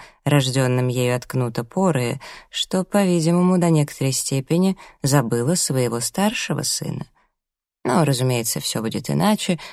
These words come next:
когда она опять с ним встретится. И, надо полагать, у Фруинги Бьорк нет причин желать,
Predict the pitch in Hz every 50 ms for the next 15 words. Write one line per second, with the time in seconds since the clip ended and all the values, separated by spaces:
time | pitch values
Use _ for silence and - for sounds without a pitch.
0 | - _ - - 208 226 226 233 220 175 151 127 123 - - 131 139 151 151 -
1 | - - 143 127 123 123 120 - - - - 117 110 123 131 - - - - -
2 | - - - - - _ _ _ _ _ _ _ _ _ _ _ - - 110 127
3 | 190 220 214 165 131 123 - 123 117 120 117 - 113 113 131 180 214 220 - 165
4 | 143 - - 135 131 123 120 120 117 110 117 104 - 110 117 117 160 170 - -
5 | - - 185 247 285 - - - 294 285 - - 147 131 120 110 120 113 123 131
6 | - 170 202 -